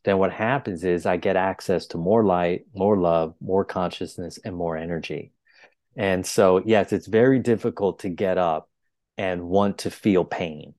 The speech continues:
right? To want to move through the middle of that. And I'm very excited because it took me twenty-one years to get to the place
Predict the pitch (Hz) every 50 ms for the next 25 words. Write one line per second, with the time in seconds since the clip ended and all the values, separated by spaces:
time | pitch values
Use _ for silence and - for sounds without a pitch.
0 | _ _ _ _ 90 82 82 87 - - - 110 98 101 107 107 104 107 104 104
1 | 98 - - - 117 110 104 104 92 92 90 87 90 90 92 87 78 76 71 -
2 | 78 76 78 - - - _ - _ - - - _ _ _ _ _ _ _ _
3 | _ _ _ _ _ _ _ _ _ _ _ _ _ _ _ _ _ _ _ _
4 | _ _ _ _ _ _ _ 123 110 95 92 92 90 87 87 87 87 - - -
5 | 98 95 95 95 95 92 92 87 85 - - - 87 82 78 71 73 73 73 _
6 | _ _ _ _ _ - 92 - - 104 92 87 85 82 80 - - - _ _
7 | _ - 113 104 - - - 131 127 127 - 120 113 104 98 95 95 - - -
8 | - - 113 113 127 123 - - 131 123 117 104 107 107 110 104 101 98 92 95
9 | 98 95 90 82 80 80 80 - - 98 80 95 90 - - - 92 87 - -
10 | - - 95 87 101 147 160 - - - -